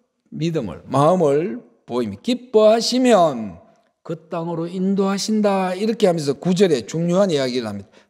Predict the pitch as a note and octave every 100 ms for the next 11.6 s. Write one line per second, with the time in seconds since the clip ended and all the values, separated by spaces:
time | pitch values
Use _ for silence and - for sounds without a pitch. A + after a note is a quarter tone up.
0 | - D#3 G#3+ F#3+ D3 B2 G2+ E2+ - -
1 | D#3+ G#3 G3+ F3+ E3 D#3 D#3+ - _ _
2 | _ _ _ _ _ C#3 D3+ D#3 G#2 F2
3 | _ _ _ _ _ _ - A#3+ C4+ D4+
4 | D#4 D4 E3+ - A#3+ A#3+ D4+ C#4+ C4 B3
5 | A#3+ A#3+ G3+ A3+ A#3 A#3 E3 - - -
6 | - B2 G#3 A3 E3+ G#2+ F2+ - _ _
7 | - D#3 F#3 G3+ A#3+ B3 A#3+ A#3+ A#3 A#3
8 | F3 F#3+ A#3 A#3+ - A#3 B3+ B3+ A#3+ G#3
9 | A2 - E3+ G#3+ C#4 C#4+ C#4+ C#4+ B3+ A3
10 | D#3+ A2 D3+ G#3 C4+ E4 F4+ F#4+ F4 A#3
11 | B3 C4+ A3 F#3+ D#3 D3